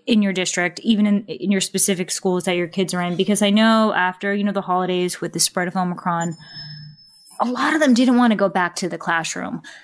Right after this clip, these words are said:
Would it be maybe this teacher was acting out of, "We can't have a single germ in the air in this classroom," or, or she was just trying to make an example of this child?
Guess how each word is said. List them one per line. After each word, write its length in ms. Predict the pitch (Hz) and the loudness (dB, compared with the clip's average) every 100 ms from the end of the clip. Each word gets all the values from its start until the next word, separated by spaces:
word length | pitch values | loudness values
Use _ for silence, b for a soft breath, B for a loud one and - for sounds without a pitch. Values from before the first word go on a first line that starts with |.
| B _ _ | B _ _
Would 320 | 226 220 311 359 | 4 6 6 4
it 160 | - | 2
be 320 | 302 302 294 | 2 4 4
maybe 540 | 214 214 220 240 226 233 | 4 4 6 4 4 2
this 180 | 208 - | 0 0
teacher 360 | 220 208 214 | -2 0 2
was 220 | 196 190 - | 2 2 0
acting 420 | 190 185 - 185 | -2 -4 -6 -6
out 180 | 180 175 | -4 -2
of, 340 | 175 175 165 - - _ - | -2 -2 -6 -16 -20 _ 0
"We 80 | 214 | 4
can't 200 | 247 240 | 4 4
have 120 | 208 | 2
a 40 | |
single 300 | - 254 240 | 2 4 4
germ 320 | 202 233 233 | 4 4 6
in 80 | 226 | 6
the 140 | 208 202 | 4 4
air 200 | 220 202 | 2 2
in 120 | 190 | -2
this 160 | 180 | -4
classroom," 840 | - 262 269 262 285 254 254 247 - | -2 0 0 0 0 4 4 2 2
or, 600 | - 226 220 214 196 - - - - - - - - 214 220 202 - _ | 2 4 4 2 0 -4 -14 -14 -14 -18 -20 -20 -6 0 2 0 -4 _
or 220 | - 254 | 2 2
she 120 | 240 254 | 4 2
was 80 | 240 | 2
just 160 | - | 2
trying 180 | 233 226 | 2 2
to 60 | 220 | 2
make 160 | 202 | 0
an 80 | 202 | -2
example 400 | 180 208 214 214 | 0 2 2 0
of 80 | 185 | -2
this 120 | 185 | -6
child? 360 | - 233 233 | 0 2 2